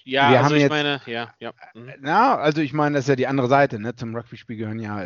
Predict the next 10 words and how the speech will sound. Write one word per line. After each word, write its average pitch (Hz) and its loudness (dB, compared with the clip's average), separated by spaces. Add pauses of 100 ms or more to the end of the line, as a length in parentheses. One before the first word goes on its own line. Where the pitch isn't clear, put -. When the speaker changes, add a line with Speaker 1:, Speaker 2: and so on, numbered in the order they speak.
Speaker 2:
zwei - -12
Mannschaften, 117 -6
ne? 113 -4 (800)
Fünf 113 -2
Euro 110 2
ins 104 -2
Phrasenschei-, 123 2
Schwa-, - -2
Phrasenschwein 127 -2
und 117 0